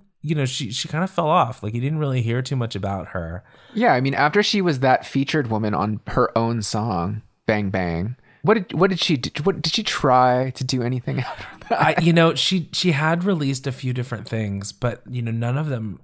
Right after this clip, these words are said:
Speaker 1: really stuck. And, and then you noticed that in twenty eighteen, Jessie J popped up in China.
Speaker 2: It was all over the blogosphere. The blogosphere.
Speaker 1: They were like, "What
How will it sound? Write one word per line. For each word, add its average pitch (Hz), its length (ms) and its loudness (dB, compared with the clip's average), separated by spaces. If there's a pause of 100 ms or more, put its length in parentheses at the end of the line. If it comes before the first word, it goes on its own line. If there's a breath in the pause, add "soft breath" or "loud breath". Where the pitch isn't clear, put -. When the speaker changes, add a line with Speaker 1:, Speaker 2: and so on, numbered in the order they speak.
(320)
Speaker 1:
really 117 280 -2
stuck. - 640 -6 (160)
And, 110 440 -2 (520 soft breath)
and 139 160 2
then 131 300 2 (280)
you 120 380 4
noticed 120 680 0 (300)
that 107 120 0
in 104 100 -2
twenty 104 360 -2
eighteen, 113 640 -4 (520)
Jessie 123 340 0
J 110 540 -8 (380)
popped - 360 -2
up 80 340 -8 (260)
in 135 160 -2
China. 185 420 -4 (720)
Speaker 2:
It 269 100 2
was 247 160 2
all 196 200 6
over 160 200 4
the 131 80 0
blogosphere. 101 600 -2
The 120 80 -4
blogosphere. 131 480 -4
Speaker 1:
They 151 120 4
were 160 100 4
like, 147 180 0
"What 120 420 2